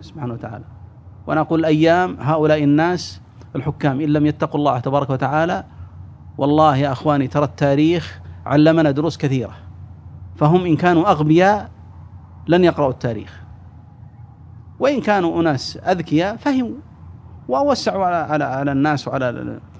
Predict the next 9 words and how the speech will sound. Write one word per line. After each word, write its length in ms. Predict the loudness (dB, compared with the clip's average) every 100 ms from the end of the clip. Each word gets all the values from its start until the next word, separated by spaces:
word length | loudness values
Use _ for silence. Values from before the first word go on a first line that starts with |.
| -20 -20 -8
أنا 160 | 0 2
أعرف 240 | 2 0 0
في 80 |
بعض 200 | 0 2
البلدان 540 | 2 0 2 2 2 0
ومنها 300 | 0 2 2
مصر 260 | 0 -4 -14 -18 -20 -20 -20 -20 -20 -20 -20 -20 -4
بعض 180 | 0 0
الإخوة 420 | 0 -4 0 0